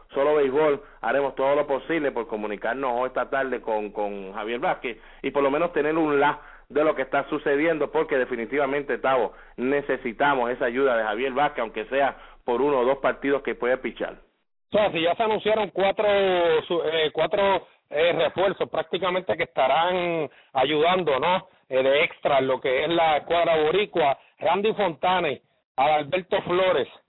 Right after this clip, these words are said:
Speaker 2: Saúl El Monaguillo Rivera, estarán entre, figuran entre los nombres como tal en esa lista. Veremos a ver qué sucede más adelante. Desde el Clásico lo estaremos informando. Arnold, tú sabes que me llegan noticias y no puedo irme a la pausa,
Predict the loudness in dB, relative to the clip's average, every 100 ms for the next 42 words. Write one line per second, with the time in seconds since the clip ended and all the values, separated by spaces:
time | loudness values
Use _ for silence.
0 | _ _ _ 0 2 4 2 0 -2 0
1 | 0 0 -2 -2 0 2 4 2 2 0
2 | -2 0 0 0 -4 _ -8 -2 0 2
3 | 2 0 0 0 2 0 -2 0 2 2
4 | -2 -2 -2 0 -2 -4 -2 -2 -2 -4
5 | 0 0 0 -4 -8 -16 _ -2 0 0
6 | 2 2 2 0 0 0 0 0 0 0
7 | 0 2 2 2 0 -4 -6 -12 _ -2
8 | -2 -2 0 2 2 2 2 2 2 0
9 | 0 0 2 0 -2 -2 -2 0 0 2
10 | 0 2 0 -2 -2 -2 -2 0 2 2
11 | 2 0 0 -8 -20 _ _ -4 0 2
12 | 2 2 2 4 2 2 0 0 0 0
13 | 0 2 2 2 2 2 2 0 0 -2